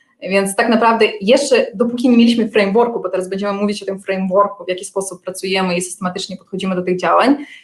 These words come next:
jeszcze wcześniej to było w naszych wartościach, było w naszych działaniach i właśnie kultura ikea jest oparta o różnorodność i to, że jesteśmy w stanie być for the many,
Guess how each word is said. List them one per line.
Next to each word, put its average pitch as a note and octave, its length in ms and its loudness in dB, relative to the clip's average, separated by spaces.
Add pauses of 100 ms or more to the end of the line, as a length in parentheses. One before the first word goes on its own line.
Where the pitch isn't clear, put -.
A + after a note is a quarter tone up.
jeszcze B3+ 340 4
wcześniej A#3 640 0
to A3 80 0
było G#3 240 6
w G#3 40 -2
naszych F#3+ 280 -6
wartościach, G3 480 -4
było G#3 220 4
w G3 60 -4
naszych F3+ 260 -4
działaniach F#3 480 0 (120)
i G#3 80 -6
właśnie G#3+ 320 0
kultura A#3+ 440 2
ikea G#3+ 540 -2 (480)
jest A#3 520 2
oparta G3 540 -2
o G3 60 2
różnorodność F#3 640 0 (120)
i G3 120 -12
to, A#3 200 4
że G#3 300 2 (260)
jesteśmy A#3 460 0
w A#3 40 -2
stanie A#3 420 0
być G#3 260 -2
for G#3 220 0
the G3+ 80 0
many, F#3+ 480 -4